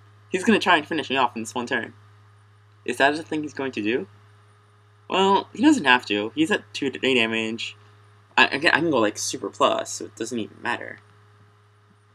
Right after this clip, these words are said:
Oh, no, no, no, no, no. No, we're just gonna call this. We're just gonna grab with this. 'Cause gra-, grades, grade, uh, grade, uh,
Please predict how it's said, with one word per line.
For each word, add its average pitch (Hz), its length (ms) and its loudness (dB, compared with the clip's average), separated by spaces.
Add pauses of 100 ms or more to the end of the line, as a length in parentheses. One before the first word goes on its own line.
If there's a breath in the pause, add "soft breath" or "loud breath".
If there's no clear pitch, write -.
(160)
Oh, 113 80 -2
no, 123 140 2
no, 110 200 2
no, 104 120 -8
no, - 60 -14
no. - 200 -20 (1900 loud breath)
No, 175 760 -2
we're 160 80 2
just - 160 -6
gonna 117 120 -4
call - 280 -2
this. - 240 -18
We're 120 80 -10
just - 100 -12
gonna 58 140 -10
grab - 240 -8
with - 120 -18
this. - 300 -10 (1300)
'Cause 110 320 -4 (180)
gra-, 127 200 8
grades, 156 340 8 (180)
grade, 147 300 6
uh, 131 320 0 (240)
grade, 131 320 4
uh, 117 500 -6